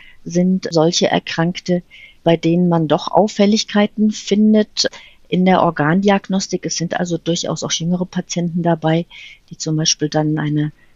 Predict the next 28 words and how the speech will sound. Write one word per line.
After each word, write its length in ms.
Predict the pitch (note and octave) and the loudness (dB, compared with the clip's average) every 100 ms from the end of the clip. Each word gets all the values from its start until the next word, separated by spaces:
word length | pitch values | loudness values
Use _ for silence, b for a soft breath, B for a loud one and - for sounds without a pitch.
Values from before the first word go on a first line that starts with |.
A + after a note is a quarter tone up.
| _ | _
chronische 360 | - E3 E3 E3 | -4 -2 0 -2
Lungenerkrankung 920 | D#3+ E3+ F3 - - - D#3+ E3 - | -2 -2 -2 -4 -6 -8 -8 -6 -6
entwickeln 600 | D#3+ - - - E3 D#3+ | -8 -8 -10 -6 -4 -4
oder 180 | D#3+ - | -4 -6
auch 140 | - | -6
mal 200 | D#3+ D#3 | -4 -4
eine 200 | - D#3 | -4 -4
Myokarditis, 640 | D#3 D#3 - D#3 E3 - D#3+ | -2 -4 -6 -10 -10 -8 -6
eine 240 | D3+ D3 | -4 -2
Herzmuskelentzündung 1040 | D#3+ - E3+ E3+ - - D#3+ - D#3+ D#3 D#3+ B B B - | -4 -6 -8 -6 -6 -6 -6 -4 -2 -2 -6 B B B -10
entwickelt 540 | D#3+ - - D#3+ - | -8 -8 -2 -2 0
haben 260 | D#3+ D#3 D#3 | -2 -2 -2
oder 220 | D#3 D#3 | -2 -2
was 100 | D#3 | -4
sicher 240 | D#3+ D#3+ | -4 -6
Frau 160 | - D3+ | -2 -4
Franke 320 | - D3+ D3+ | -2 -6 -6
gleich 240 | - D#3+ | -6 -6
noch 100 | D#3+ | -4
mal 120 | D#3+ D3+ | -4 -4
ergänzen 440 | D3+ D3+ - E3 | -4 -6 -6 -12
kann. 200 | - D#3+ B B B B | -10 -12 B B B B
Es 60 | _ | _
gibt 180 | - - | -10 -8
auch 140 | D#3 | -6
einige, 400 | - D3+ D#3+ D#3 | -6 -4 -4 -6
die 240 | - D3+ D3 b b _ _ _ | -8 -10 -12 b b _ _ _
neurologische 800 | D3 D3+ E3+ F3+ F3 F3+ - F3 | 0 2 4 2 2 2 0 -2